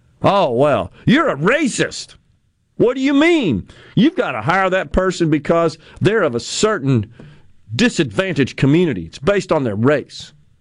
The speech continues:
It's race-based hiring. But that's not discrimination. Oh, no, that's just atonement. That's all that is.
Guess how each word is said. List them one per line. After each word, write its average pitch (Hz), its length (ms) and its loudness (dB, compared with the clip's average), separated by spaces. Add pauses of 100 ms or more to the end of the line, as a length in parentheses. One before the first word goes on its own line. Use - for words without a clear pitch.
(160)
It's - 120 -4
race-based 143 840 0
hiring. 131 460 -4 (1120)
But 147 100 0
that's 302 200 -2
not 320 200 0
discrimination. 160 1160 0 (960)
Oh, 190 260 2
no, 180 180 2
that's 226 200 0
just 190 200 -2
atonement. 180 880 -2 (1600)
That's - 80 -2
all 139 200 2
that 139 200 2
is. - 400 -8